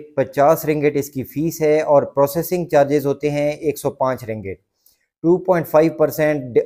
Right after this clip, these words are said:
other charges आपसे लिए जाते हैं। तो ये in total आपके बन जाते हैं around वन हंड्रेड एंड फिफ्टी सेवन रिंगिट, जो कि इंडियन रुपीज़ में दो हज़ार नौ सौ रुपये के करीब अमाउंट बनती है।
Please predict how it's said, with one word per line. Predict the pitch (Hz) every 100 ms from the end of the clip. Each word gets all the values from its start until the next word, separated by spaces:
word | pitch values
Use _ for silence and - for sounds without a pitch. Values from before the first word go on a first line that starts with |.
| 165
other | 147 156
charges | 160 143 139 143
आपसे | 143 143 143
लिए | 139 143
जाते | 139 139 147
हैं। | 143 143 143 _ _ -
तो | 151
ये | 156 156 -
in | 156 143 -
total | 156 151 170 170
आपके | - 139 - 143
बन | 113 147
जाते | 143 139 147
हैं | 143 147 143
around | 127 120 139 147 147 143 -
वन | 120 151 160
हंड्रेड | 147 151 139
एंड | 131
फिफ्टी | 135 143 - 151
सेवन | 147 139 131 139 120
रिंगिट, | 110 98 92 _ -
जो | 135
कि | 151 156
इंडियन | 156 165
रुपीज़ | 143 143 139 139
में | 139 143 139 _ _ _ 120
दो | 143 175
हज़ार | 160 131 147 151
नौ | 139 151
सौ | 156 147
रुपये | 127 127
के | 123
करीब | - 127 123
अमाउंट | 117 113 101
बनती | 104 98 104
है। | 95